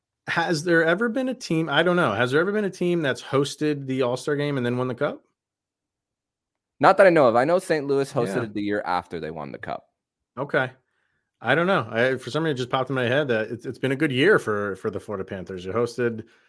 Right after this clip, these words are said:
Speaker 1: the All-Star game. You're making a nice run right now. Uh, and I, I don't know. I gotta go look that up. See if it's ever
Speaker 2: Tkachuk was
Speaker 1: happened before.
Speaker 2: All-Star game M V P too.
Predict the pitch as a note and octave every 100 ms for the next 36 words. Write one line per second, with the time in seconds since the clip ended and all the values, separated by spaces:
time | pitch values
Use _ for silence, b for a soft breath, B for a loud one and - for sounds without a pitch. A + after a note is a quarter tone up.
0 | b - A#2 C3+ C3+ B2 B2+ A2+ G#2+ A2+
1 | A#2+ A2 A2 - G#2 A2+ B2 A#2+ B2 A#2
2 | A#2 A#2+ B2 A2+ A2 A#2 A#2 A2+ A#2+ A#2
3 | A2+ A#2+ B2+ D3 C#3+ B3+ G2+ F#2+ A2 C3
4 | C3+ C#3 C#3+ C#3+ D3 D3 - - G#2+ B2+
5 | B2+ A2+ B2 A2 A2+ A2 A#2 G#2+ G#2+ G#2
6 | G2+ G2 D#3+ C3+ C#3 C#3+